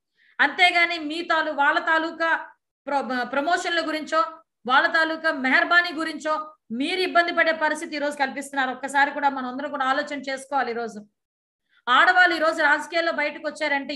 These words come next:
ఎన్నో ఒడిదుడుకులు ఎదుర్కొని బయటకు వస్తారు. అలాంటి ఆడవాళ్ళ మీద మీరు ఇంట్ల మీదకి వెళ్ళి మీకు బంగారాలు సీజ్ చేస్తాము, మీ ఇల్లులు సీజ్ చేస్తాము, మీ కార్లు సీజ్ చేస్తాము అంటే చేతులు కట్టుకొని మేము కూర్చుంటాం, నోరిప్పకూడదు.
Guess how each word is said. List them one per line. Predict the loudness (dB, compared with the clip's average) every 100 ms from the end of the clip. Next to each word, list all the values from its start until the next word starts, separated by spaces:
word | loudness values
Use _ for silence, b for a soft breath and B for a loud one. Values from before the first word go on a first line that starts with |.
| -6
ఎన్నో | -4 -2 2
ఒడిదుడుకులు | 2 0 -4 -2 -2
ఎదుర్కొని | -2 -6 -6 -2
బయటకు | -4 -4 -14
వస్తారు. | -8 -8 -10 _ _ _ 0
అలాంటి | 4 4 4
ఆడవాళ్ళ | 4 4 2 0 -4
మీద | -8 -8
మీరు | -8
ఇంట్ల | -8 -6
మీదకి | -6 -6 -6 -8
వెళ్ళి | -8 -10
మీకు | -8 -6
బంగారాలు | -2 0 0 -2 -6
సీజ్ | -10 -8
చేస్తాము, | -8 -6 -6 -6 -8
మీ | -8
ఇల్లులు | -6 -8 -8
సీజ్ | -12 -10
చేస్తాము, | -10 -8 -8 -8 -12
మీ | -8
కార్లు | -4 -4 -4 -10
సీజ్ | -14 -12
చేస్తాము | -12 -10 -10 -4
అంటే | -4 -6 B B -8
చేతులు | -2 2 4
కట్టుకొని | 2 2 -4 -4
మేము | -4
కూర్చుంటాం, | -6 -4 0 2 2
నోరిప్పకూడదు. | 2 2 0 -6 -6 -10